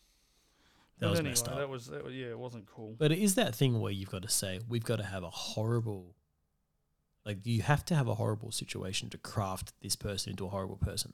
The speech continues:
Speaker 2: Yeah.
Speaker 1: You know? So it was never gonna be,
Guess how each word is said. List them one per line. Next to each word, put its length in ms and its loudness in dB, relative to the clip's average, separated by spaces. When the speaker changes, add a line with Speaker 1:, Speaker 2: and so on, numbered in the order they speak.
Speaker 2:
Yeah. 140 0
Speaker 1:
You 100 -8
know? 200 -2
So 560 2
it 80 0
was 160 6
never 240 6
gonna 200 4
be, 380 -4